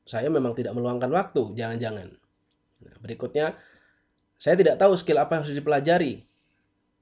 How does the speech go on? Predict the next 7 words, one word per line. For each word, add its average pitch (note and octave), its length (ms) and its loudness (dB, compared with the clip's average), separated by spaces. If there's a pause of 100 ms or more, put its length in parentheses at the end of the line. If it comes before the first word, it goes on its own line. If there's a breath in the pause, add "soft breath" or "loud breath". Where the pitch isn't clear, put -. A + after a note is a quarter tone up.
(120)
Oke, A#2+ 400 -2
itu C3 80 -10
catat B2 240 -4
dulu B2+ 320 -2 (720)
masalah-masalahnya. A#2 880 -6 (240)
Bisa B2+ 240 -4
jadi C3+ 160 0